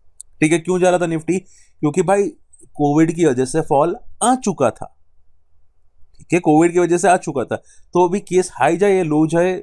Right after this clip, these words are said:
ऐसा तो है नहीं कि दुनिया मर जाएगी, नहीं मरेगी ना, भले कोविड केसेस हाई जाए।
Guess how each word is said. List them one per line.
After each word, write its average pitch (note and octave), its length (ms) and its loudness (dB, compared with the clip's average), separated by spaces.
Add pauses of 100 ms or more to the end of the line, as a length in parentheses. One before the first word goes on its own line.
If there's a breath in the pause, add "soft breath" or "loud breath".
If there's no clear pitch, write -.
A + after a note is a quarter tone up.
(100)
ऐसा B2+ 200 -2
तो E3 100 -2
है E3 140 0
नहीं F3 100 -6
कि E3 100 -4
दुनिया C3+ 260 -2
मर B2 180 -2
जाएगी, C3 320 -4 (720)
नहीं C4+ 200 0
मरेगी A#2 320 -6
ना, F#3+ 100 0 (300)
भले F3+ 120 0
कोविड F3 280 2
केसेस E3 240 -4
हाई D3 180 0
जाए। D3 120 -4